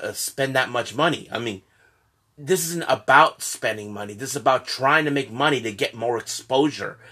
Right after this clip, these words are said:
I mean, how many fans would wanna go attend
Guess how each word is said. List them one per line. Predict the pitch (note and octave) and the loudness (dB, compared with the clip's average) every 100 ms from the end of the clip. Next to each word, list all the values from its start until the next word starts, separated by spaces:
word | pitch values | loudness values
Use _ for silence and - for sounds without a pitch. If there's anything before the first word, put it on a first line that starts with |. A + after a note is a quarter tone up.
| - | -10
I | A#2 | -4
mean, | C3+ A#2+ | -4 0
how | D3+ E3+ | 2 4
many | E3 | 2
fans | - D#3+ D#3 D#3 C3+ | -2 0 2 2 0
would | B2+ A2+ | -2 -2
wanna | B2+ C#3 | -2 -2
go | A2+ C3 A#2+ | -2 -2 -2
attend | A2 - C3+ C3+ C3 | -4 -6 0 2 0